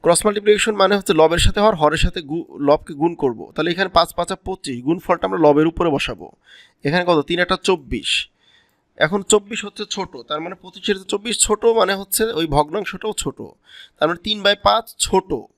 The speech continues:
প্রথমটার চেয়ে দ্বিতীয়টা ছোট। এখন আমরা আবার দ্বিতীয়টার সাথে কি করব?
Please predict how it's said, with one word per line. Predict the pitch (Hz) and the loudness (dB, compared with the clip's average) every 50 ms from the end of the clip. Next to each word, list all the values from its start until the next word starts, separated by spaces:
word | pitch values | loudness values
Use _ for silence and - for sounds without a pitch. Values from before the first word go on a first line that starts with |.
| _ _ _ _ _ _ _ _ _ _ _ _ _ _ _ | _ _ _ _ _ _ _ _ _ _ _ _ _ _ _
প্রথমটার | - 175 160 202 185 180 190 196 | -8 -6 -6 -6 -4 -2 -2 -2
চেয়ে | - - 202 | -2 -2 -4
দ্বিতীয়টা | 165 139 - 190 185 - 196 - | -4 -4 -8 -8 -8 -8 -8 -6
ছোট। | - - 185 160 - - - - - | -4 -2 -2 -2 -4 -6 -16 -8 -2
এখন | - 143 - - - 202 | 0 -2 0 0 0 0
আমরা | 208 208 214 | 0 2 0
আবার | 220 202 208 160 | 0 0 -2 -2
দ্বিতীয়টার | 127 165 180 - 220 226 226 240 233 | -2 -6 -2 0 2 2 2 2 0
সাথে | 185 208 214 - 220 | 0 -2 -4 -8 -12
কি | 220 220 | -8 -4
করব? | 233 233 208 175 165 175 226 - | -2 -2 2 2 2 2 2 0